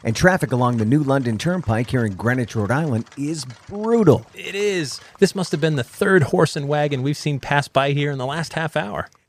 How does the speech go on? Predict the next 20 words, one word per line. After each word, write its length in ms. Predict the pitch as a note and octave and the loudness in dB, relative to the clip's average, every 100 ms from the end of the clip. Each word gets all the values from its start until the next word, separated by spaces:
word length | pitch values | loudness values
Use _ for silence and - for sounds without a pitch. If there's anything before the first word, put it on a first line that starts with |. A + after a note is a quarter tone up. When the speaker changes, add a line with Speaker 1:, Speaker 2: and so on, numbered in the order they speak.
| - | -10
Speaker 1:
The 100 | C#3 | 0
toll 280 | F#3 A#3 | 4 6
road 220 | D3+ C3 C#3 | 6 6 4
was 160 | A#2+ | 0
first 300 | - F3 F3+ | 0 -2 0
proposed 500 | D3 - A#2+ G#2+ B2+ | -2 4 4 4 0
twenty 260 | - D#3+ F3+ | -2 -2 2
years 260 | A2+ G#2 | 2 2
ago 240 | G#2+ G#2+ C3 | 2 4 4
by 180 | A#2+ G#2 | 2 0
a 80 | |
private 420 | F2 C3 C#3 C3+ A2 | -2 -4 -2 0 0
firm. 380 | B2+ G2+ E2 - _ _ | 2 2 0 -10 _ _
The 80 | - | 2
region 360 | C3 G3 C#3 G#2 | 6 6 4 -2
is 140 | E2+ | -4
expanding. 640 | G2 - - D#3 D3+ G2 A#2+ _ _ _ | -6 -8 -8 -4 -4 -4 -12 _ _ _
Towns 420 | - B2 C#3 C#3 C#3+ | -4 -2 -2 0 -2
are 80 | |
growing, 560 | B2 G#2 B2 C3 C3+ B2+ | -2 0 2 2 0 -2